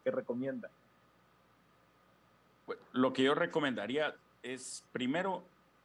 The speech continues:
Speaker 2: ver a las empresas no como cosas, pero como personas, porque al final del día son entes vivos que cambian, que, eh, se componen de más personas y, y, y,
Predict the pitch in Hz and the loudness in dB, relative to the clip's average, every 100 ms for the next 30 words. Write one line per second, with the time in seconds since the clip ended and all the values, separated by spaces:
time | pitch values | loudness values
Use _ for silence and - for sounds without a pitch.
0 | - 107 135 147 147 127 101 127 143 143 | -14 -2 0 2 0 -2 -6 -4 -4 -2
1 | 127 131 131 101 - 135 143 - 104 101 | -4 -4 -4 -4 -4 -4 -4 -6 -6 -6
2 | 90 90 - - 131 151 - - - 92 | -6 -6 -4 0 0 0 -4 -6 -6 -6
3 | 92 101 113 117 123 127 - 117 117 131 | -8 -4 -2 0 0 0 2 2 6 6
4 | 135 113 - 131 117 104 - - - 120 | 6 2 4 4 4 0 -6 -10 -2 -2
5 | 110 110 107 104 85 85 85 80 82 - | 2 0 -2 -8 -14 -16 -16 -18 -20 -20
6 | _ _ _ _ - 73 - 101 101 90 | _ _ _ _ -10 -6 -2 0 0 4
7 | 135 131 110 101 127 131 - 90 - 135 | 6 8 6 4 2 0 -2 -2 0 0
8 | 95 92 - - 90 - 98 90 87 87 | -2 -6 -10 -10 -10 -4 0 2 0 0
9 | 87 | -2